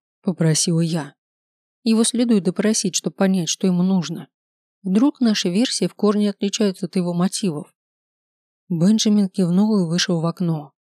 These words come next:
хотя то находилось на высоте второго этажа. Я долго не могла уснуть. Вертелась, думала, ужасалась. Глаза закрылись только перед рассветом.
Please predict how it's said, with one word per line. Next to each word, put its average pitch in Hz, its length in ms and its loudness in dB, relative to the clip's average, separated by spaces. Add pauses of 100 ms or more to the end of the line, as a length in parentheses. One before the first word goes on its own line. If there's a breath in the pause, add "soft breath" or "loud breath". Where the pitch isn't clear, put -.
хотя 196 300 -2
то 233 160 -2
находилось 165 520 -2
на 170 80 -2
высоте 170 380 -2
второго 175 420 -2
этажа. 185 480 -4 (1300)
Я 180 280 2
долго 208 360 2
не 175 100 2
могла 160 360 0
уснуть. 151 500 -8 (240)
Вертелась, 185 720 0
думала, 170 540 0 (160)
ужасалась. 170 800 -4 (340)
Глаза 165 440 2
закрылись 175 500 -2
только 170 260 -4
перед 165 280 -2
рассветом. 170 680 -4